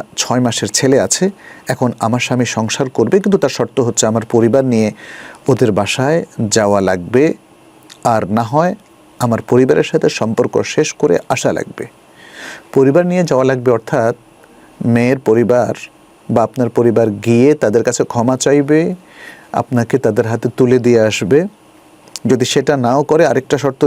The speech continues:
দিয়েছেন, তাহলে পরিবারের সাথে সম্পর্ক শেষ করে যে চিরজীবনের জন্য আর আপনাদের কাছে আসবো না, আমি আমার সাং-, স্বামীর সংসারে চলে যাচ্ছি, এভাবে আসতে হবে বলে আপনার স্বামী শর্ত দিয়েছেন।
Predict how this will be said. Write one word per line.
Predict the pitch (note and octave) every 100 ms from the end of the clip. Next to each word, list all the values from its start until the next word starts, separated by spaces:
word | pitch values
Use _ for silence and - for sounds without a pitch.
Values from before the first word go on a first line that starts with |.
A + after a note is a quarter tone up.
| C3+
দিয়েছেন, | C#3+ - G3 A#3 _ _ _ - _ _ - - _ - - - - _ -
তাহলে | B2 B2 C3+
পরিবারের | B2 A#2 A#2+ -
সাথে | C3 C3+ -
সম্পর্ক | B2 B2 B2+ B2+ -
শেষ | E3+ F3+ -
করে | F3 F3+ E3
যে | D#3 D3
চিরজীবনের | E3 E3+ D3 C#3 C3 B2
জন্য | B2+ B2+ - C3
আর | D#3+ D#3+
আপনাদের | - C3 C3
কাছে | B2 B2+
আসবো | A2+ - C#3
না, | F3 - - -
আমি | B2 A#2
আমার | A2+ -
সাং-, | A2 -
স্বামীর | - A#2 G#2+
সংসারে | A2+ G#2+ A2 D3+
চলে | C#3+ G2+
যাচ্ছি, | - - - - - - - F3
এভাবে | D3 B2+ A2
আসতে | - A#2+
হবে | A#2 B2 A2+
বলে | C3+ C#3+
আপনার | B2 A2 - -
স্বামী | G#2 G2 -
শর্ত | A2+ G#2+ -
দিয়েছেন। | - -